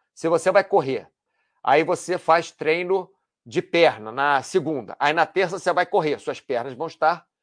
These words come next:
pesadas, certo? Se você fez um treino de hipertrofia de pernas na segunda-feira e na terça você for correr.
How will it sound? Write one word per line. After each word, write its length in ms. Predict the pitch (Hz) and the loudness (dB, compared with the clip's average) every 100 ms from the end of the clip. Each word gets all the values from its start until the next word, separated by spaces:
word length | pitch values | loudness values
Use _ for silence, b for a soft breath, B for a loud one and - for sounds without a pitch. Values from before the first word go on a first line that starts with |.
| _ _ | _ _
pesadas, 680 | 190 185 151 113 92 - _ _ _ _ _ | -2 0 0 -2 -4 -20 _ _ _ _ _
certo? 400 | - 113 139 _ _ _ _ _ _ | -10 -8 -8 _ _ _ _ _ _
Se 100 | - | -16
você 240 | 110 - | -14 -12
fez 200 | 117 123 | -12 -10
um 80 | 127 | -12
treino 480 | - 120 123 139 139 _ _ _ _ | -14 -10 -8 -10 -16 _ _ _ _
de 140 | 110 | -12
hipertrofia 960 | 139 165 151 - 151 - 143 156 175 - | -6 -4 -6 -6 -8 -8 -10 -6 -6 -6
de 140 | 127 | -14
pernas 480 | - 131 135 139 120 | -4 -2 -2 -4 -14
na 120 | 123 | -16
segunda-feira 680 | - 127 139 131 - 139 156 | -12 -10 -8 -8 -6 -4 -4
e 40 | |
na 140 | 175 156 | -6 -8
terça 280 | 151 147 | -8 -10
você 80 | 151 | -10
for 200 | 135 151 | -10 -10
correr. 360 | - 147 113 - | -8 -10 -10 -16